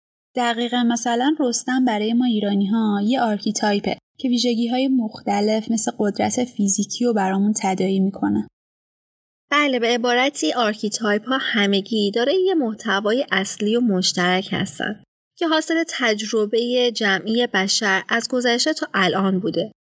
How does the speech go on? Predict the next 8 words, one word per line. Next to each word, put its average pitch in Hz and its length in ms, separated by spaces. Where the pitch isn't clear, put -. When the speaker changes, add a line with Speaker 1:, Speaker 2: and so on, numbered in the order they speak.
Speaker 2:
و 220 100
تو 233 120
حافظهٔ 226 580
ناخودآگاه 214 720
انسان 208 520
هم 214 220
ذخیره 185 480
شده. 185 480